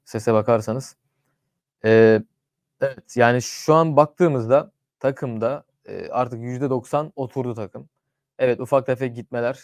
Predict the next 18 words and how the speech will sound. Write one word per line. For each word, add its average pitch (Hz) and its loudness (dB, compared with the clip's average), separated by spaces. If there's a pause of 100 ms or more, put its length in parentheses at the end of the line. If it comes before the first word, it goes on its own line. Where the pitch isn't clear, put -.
gelmeler 113 -2
olabilir 117 -4
ama 131 -4 (120)
kadro 139 0 (140)
ana 139 -4
temasıyla 123 -4
oturmuş 113 -10
durumda. 104 -10 (280)
Oynayacak 120 -4
isimler 113 -8
ana 117 -6
temasıyla 117 -8
oturdu. 117 -10 (920)
Bu 180 0
soru 180 4
işareti 160 2
çok 156 0
önemli. 117 -4